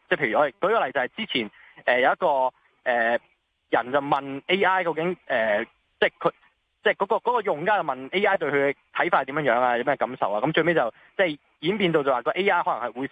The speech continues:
煽動佢有啲暴力行為咁樣。咁，咁呢啲就會即刻見報，就好，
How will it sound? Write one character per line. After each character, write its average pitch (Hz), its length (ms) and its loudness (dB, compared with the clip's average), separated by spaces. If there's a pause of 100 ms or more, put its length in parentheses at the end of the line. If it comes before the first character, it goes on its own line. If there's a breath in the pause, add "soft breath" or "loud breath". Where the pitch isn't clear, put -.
煽 139 200 0
動 127 140 2
佢 127 100 4
有 127 80 4
啲 165 80 -4
暴 117 200 0
力 120 60 2
行 101 180 -2
為 104 140 0
咁 113 100 2
樣。 131 140 0
咁， 208 140 2
咁 240 140 0
呢 269 100 -4
啲 254 100 2
就 185 120 -2
會 143 60 -4
即 185 80 -8
刻 202 160 0
見 135 180 -4
報， 139 160 4
就 139 120 2
好， 127 160 -4